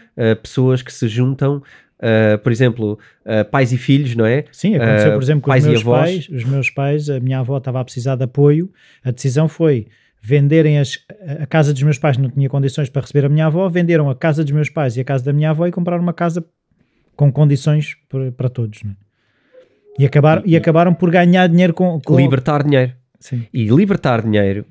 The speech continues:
Speaker 1: proporciona-nos depois poder investi-lo de forma consequente em coisas interessantes. Eu hoje ia só partilhar uma coisa muito básica, porque também não temos muito tempo para terminar, eh, e queria só partilhar isto. Repara, se tu libertares,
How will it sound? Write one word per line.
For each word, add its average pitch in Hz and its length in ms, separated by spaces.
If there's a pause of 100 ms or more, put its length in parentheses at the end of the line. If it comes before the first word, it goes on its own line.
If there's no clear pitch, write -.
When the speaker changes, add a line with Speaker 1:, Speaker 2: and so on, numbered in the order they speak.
Speaker 1:
proporciona-nos 139 680
depois 113 320
poder 131 260
investi-lo 123 580
de 98 80
forma 104 540 (100)
consequente 110 760 (320)
em 147 160
coisas 117 420
interessantes. 107 760 (280)
Eu 110 100
hoje 110 220
ia 107 100
só 113 160
partilhar 107 420
uma 101 160
coisa 101 300
muito 123 320
básica, 110 380
porque - 180
também 110 300 (260)
não 107 160
temos 135 220
muito 131 180
tempo 117 340
para 120 140
terminar, 113 540 (420)
eh, 110 240
e 107 60
queria 131 200
só 127 140
partilhar 113 380
isto. 104 260
Repara, 120 560 (320)
se - 100
tu 226 160
libertares, 135 560